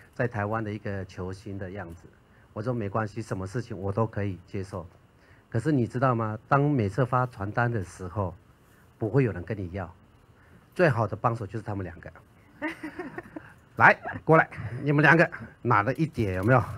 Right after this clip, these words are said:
帮爸爸发，然后我就在旁边，一下子就发完了。哇，大家，哎，ありがとう，就讲ありがとう，然后就，就发完了，就这样子。然后我就觉得，哇，这么好用。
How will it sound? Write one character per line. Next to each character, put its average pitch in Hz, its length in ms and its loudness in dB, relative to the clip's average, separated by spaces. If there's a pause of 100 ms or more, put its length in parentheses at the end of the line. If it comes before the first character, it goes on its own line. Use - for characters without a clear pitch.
(1160)
帮 127 120 0
爸 113 120 2
爸 113 100 2
发， 110 260 -2 (300)
然 107 100 -4
后 135 80 4
我 135 60 2
就 127 100 -4
在 127 80 2
旁 107 200 -2
边， 113 180 -4 (220)
一 123 100 -4
下 139 160 4
子 104 100 -6
就 120 140 -2
发 104 160 -4
完 90 220 -8
了。 82 80 -16 (720)
哇， 120 440 2
大 214 140 6
家， 247 100 2
哎， 277 140 0
あ 320 100 2
り 302 80 2
が 339 100 6
と 381 80 8 (460)
う， - 60 4
就 240 80 2
讲 226 140 8
あ 247 100 8
り 285 80 4
が 311 100 10
と 302 180 12
う， - 20 12
然 170 100 10
后 185 60 10
就， 180 120 8
就 170 120 4
发 165 160 10
完 139 200 8
了， 98 140 -6 (460)
就 190 100 4
这 190 100 0
样 180 120 6
子。 123 240 -4
然 135 100 4
后 185 100 6
我 185 80 4
就 170 120 0
觉 180 100 2
得， 180 120 4
哇， 123 120 0
这 - 100 -6
么 170 80 2
好 117 140 2
用。 127 160 4